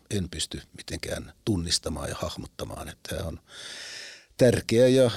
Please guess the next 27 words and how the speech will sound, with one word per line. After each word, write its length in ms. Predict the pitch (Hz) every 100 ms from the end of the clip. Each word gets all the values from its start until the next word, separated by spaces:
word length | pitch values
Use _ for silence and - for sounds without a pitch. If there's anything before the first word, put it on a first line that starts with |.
| 107
ja 120 | 117
vaikea 500 | 117 98 - 95 98
ongelma 440 | 92 71 - 78 - - - -
kenttä. 460 | - - - - - -
Mutta 300 | 117 117 104 92 -
itse 420 | 117 - - 76 -
olisin 360 | - 92 107 117
siis 220 | 104 92
sitä 220 | 104 98
mieltä, 340 | 85 80 76 90
että 240 | - 95 - -
lapsiperheille 880 | 127 120 - 85 - - 80 107 92
enemmän 440 | 107 90 85 98
tukea 520 | - - - - - - - - - -
ja 260 | 98 87 - -
myöskin 640 | 113 101 - - - 80 - -
nuorille 680 | 104 95 80 92 92 87 - - - _ _ -
silloin, 440 | - 98 85 82 80
kun 340 | 110 95 120
kärsivät 420 | - 87 - 87 -
mielenterveysongelmia, 1160 | 107 80 76 85 87 92 90 80 80 85 82
niin 160 | 82 85
täytyisi 440 | 95 85 85 -
olla 180 | 120 113
matalan 420 | 101 90 90 85
kynnyksen 480 | 80 78 78 - 80
palveluja 540 | 87 80 73 85 98